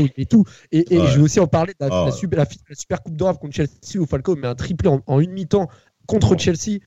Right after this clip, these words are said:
Speaker 1: C'était
Speaker 2: Waouh.
Speaker 1: incroyable. Ce, ce, cet Atlético-là, il était vraiment incroyable. Et il y a eu une suite par la suite, euh, avec, euh, les générations de Diego Costa, et cetera. Et ça s'est répercuté en deux mille quatorze. Mais en tout cas, l'Atlético, c'était, euh, voilà, ils ont repris le flambeau un peu sévillan.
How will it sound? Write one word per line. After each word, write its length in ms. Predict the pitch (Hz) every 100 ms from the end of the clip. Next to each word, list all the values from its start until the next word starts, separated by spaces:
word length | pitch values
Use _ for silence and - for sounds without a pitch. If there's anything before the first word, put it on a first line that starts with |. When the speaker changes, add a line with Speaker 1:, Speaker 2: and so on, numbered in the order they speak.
| _
Speaker 1:
C'était 260 | - 151 143
Speaker 2:
Waouh. 120 | 143
Speaker 1:
incroyable. 460 | 156 160 170 131 -
Ce, 200 | - - 156
ce, 240 | - 151
cet 220 | 139 151
Atlético-là, 480 | 156 165 143 139 185
il 60 | 147
était 260 | 127 131 -
vraiment 340 | 131 151 165 180 _ _ _
incroyable. 640 | 185 180 - 151 160 151 135
Et 80 | 147
il 40 |
y 60 | 139
a 40 |
eu 60 | 147
une 140 | 143
suite 340 | 135 - 190 160
par 160 | 131
la 120 | 131 131
suite, 320 | - 165 135
euh, 100 | 123 - - -
avec, 340 | 113 120 120
euh, 320 | 120 113 113
les 80 | 113
générations 480 | 110 127 117 120 147
de 60 | 127
Diego 240 | 123 117
Costa, 500 | - 113 - 135 131
et 40 | 120
cetera. 460 | 117 123 131 135
Et 60 | 120
ça 140 | 113
s'est 140 | 120 127
répercuté 460 | 123 127 - 139
en 40 | 123
deux 100 | 120
mille 120 | 120
quatorze. 380 | 123 120 151 - - _ _
Mais 80 | -
en 40 | 113
tout 120 | 123
cas, 140 | 151
l'Atlético, 540 | 139 123 127 - 127 160
c'était, 360 | 135 - 123
euh, 180 | 113 120
voilà, 200 | 127 147
ils 140 | 139 123
ont 40 |
repris 240 | 143 147 190
le 60 |
flambeau 300 | 151 170 160
un 60 | 180
peu 140 | 156
sévillan. 500 | 147 160 143 151 180